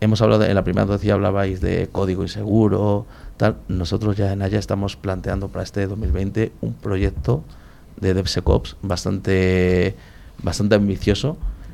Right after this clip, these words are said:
en el que no solo vamos a estar gestionando vulnerabilidades en código,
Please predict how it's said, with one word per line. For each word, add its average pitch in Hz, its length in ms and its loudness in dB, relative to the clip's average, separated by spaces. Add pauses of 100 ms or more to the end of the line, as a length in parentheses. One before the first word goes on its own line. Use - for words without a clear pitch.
(360)
en 101 160 4
el 98 100 2
que 95 160 0
no 101 140 2
solo 104 160 0
vamos 101 160 -2
a - 20 -2
estar 95 240 -2
gestionando 95 380 0
vulnerabilidades 92 420 -2
en 90 120 -8
código, 101 420 2